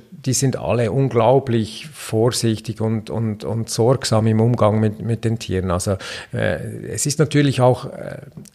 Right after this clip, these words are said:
ein sehr spannendes Forschungsfeld, weil man entdeckt, wie unglaubliche kognitive Leistungen die, die, die, die Raben und die Krähen vo-, vollbringen können. Und lange Zeit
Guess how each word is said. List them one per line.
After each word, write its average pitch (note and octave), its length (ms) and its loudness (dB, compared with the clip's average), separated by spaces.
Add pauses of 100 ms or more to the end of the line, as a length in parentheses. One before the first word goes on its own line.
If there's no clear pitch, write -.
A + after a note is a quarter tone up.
ein A#2 140 -4
sehr A2+ 160 -2
spannendes A2+ 640 2
Forschungsfeld, D#3+ 840 2
weil A2+ 140 2
man A2+ 180 2
entdeckt, A#2+ 720 -4
wie A#2 160 0
unglaubliche B2 720 2
kognitive B2+ 640 0
Leistungen G#2+ 800 2
die, A2 340 -2
die, A2 260 2
die, A2 360 0
die A2+ 120 0
Raben A2 440 4
und G#2+ 160 -2
die A#2 60 0
Krähen A2 360 0
vo-, G#2 240 -4
vollbringen A#2+ 600 -2
können. C#3 340 2
Und G#2+ 160 2
lange C#3 260 4
Zeit A#2+ 480 2